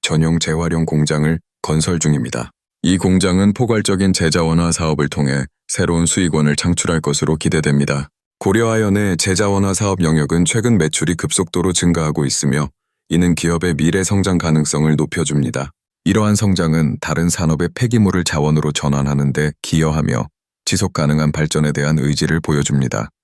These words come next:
특히 고철 재활용과 핵심 금속 추출은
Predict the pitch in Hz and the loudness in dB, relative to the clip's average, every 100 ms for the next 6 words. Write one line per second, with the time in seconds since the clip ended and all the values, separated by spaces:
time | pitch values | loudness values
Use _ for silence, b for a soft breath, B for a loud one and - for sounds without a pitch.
0 | _ - 82 - 87 78 80 78 95 85 | _ -8 -6 0 0 0 -2 0 0 0
1 | 80 78 80 78 76 76 69 82 92 - | 0 0 0 0 2 0 -2 -4 -4 0
2 | 87 82 80 78 80 - - 87 76 57 | 0 0 0 0 -2 -4 -4 -2 0 0